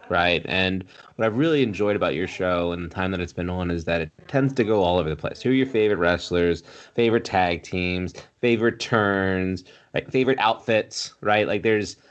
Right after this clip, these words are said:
all these things that you can play, um, with, with regards to professional wrestling. I, uh, I think if I'm gonna go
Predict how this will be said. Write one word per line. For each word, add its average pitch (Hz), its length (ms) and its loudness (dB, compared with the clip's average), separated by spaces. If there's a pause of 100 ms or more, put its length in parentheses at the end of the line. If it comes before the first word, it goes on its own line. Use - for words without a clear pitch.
(200)
all 120 180 2
these 127 320 0
things 104 280 0
that 98 200 -2
you 95 120 -4
can 85 180 -10
play, - 460 -2 (200)
um, 92 760 -2 (420)
with, 110 160 -6
with 101 380 0
regards 92 460 0
to 80 320 -2
professional 80 500 -6
wrestling. - 360 -2 (540)
I, 110 300 0
uh, 90 480 0 (380)
I - 40 -10
think 165 340 -4
if 151 120 -2
I'm 117 160 0
gonna 131 160 2
go 95 520 0